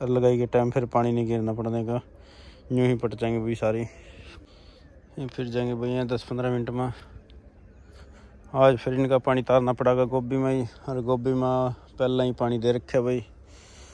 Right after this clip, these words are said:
ये देखेंगे भाई गोभी कई बार पानी भर कर दियो अच्छे वाला,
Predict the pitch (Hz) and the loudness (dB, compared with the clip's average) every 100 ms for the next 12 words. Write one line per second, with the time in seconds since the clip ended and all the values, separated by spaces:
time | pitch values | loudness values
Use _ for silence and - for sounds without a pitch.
0 | - - - - 135 123 131 - 143 139 | -20 -20 -16 -4 -2 0 -2 0 0 2
1 | 139 139 139 131 139 135 135 131 127 131 | 2 2 0 0 -2 0 0 2 2 2
2 | 127 - - - - - 135 135 135 120 | 2 -4 -18 -20 -6 0 2 2 0 0
3 | 139 131 127 127 135 131 - - 135 139 | 0 0 -2 0 0 0 -2 -2 4 4